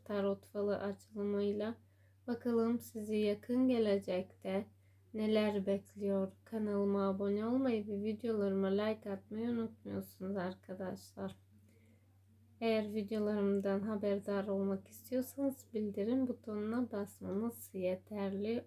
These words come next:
olacaktır tabii ki de arkadaşlar. Ee, her daim söylüyorum size, e, her açılımım bir, e, kolektif açılımıdır.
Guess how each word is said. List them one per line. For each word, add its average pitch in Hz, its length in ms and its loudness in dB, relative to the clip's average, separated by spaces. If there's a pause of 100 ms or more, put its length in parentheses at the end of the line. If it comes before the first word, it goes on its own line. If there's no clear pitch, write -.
olacaktır 202 1000 -4
tabii 190 360 -6
ki 190 160 -16
de 185 60 -8
arkadaşlar. 214 800 -6 (1080)
Ee, 233 440 2 (300)
her 247 340 8
daim 233 340 2
söylüyorum 240 800 2
size, 233 600 0 (640)
e, 220 40 -2 (1040)
her 254 480 4
açılımım 233 960 2 (1200)
bir, 233 300 4 (240)
e, 214 380 -2 (140)
kolektif 220 580 -4 (240)
açılımıdır. 208 1120 -2